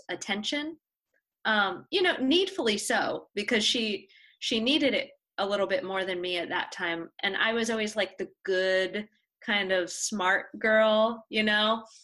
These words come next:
Um, so I think that what started to happen with me is that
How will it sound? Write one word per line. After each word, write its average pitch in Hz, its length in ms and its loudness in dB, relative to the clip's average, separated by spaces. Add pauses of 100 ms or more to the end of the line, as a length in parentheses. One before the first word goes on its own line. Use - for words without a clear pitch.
(460)
Um, 190 500 2 (380)
so 240 540 2 (1080)
I 240 120 2
think 359 380 -6
that - 160 -2
what 247 180 0
started 233 460 0
to 226 60 -4
happen 214 500 -2
with 185 200 -6
me 208 440 -2
is 180 200 -2
that 185 300 0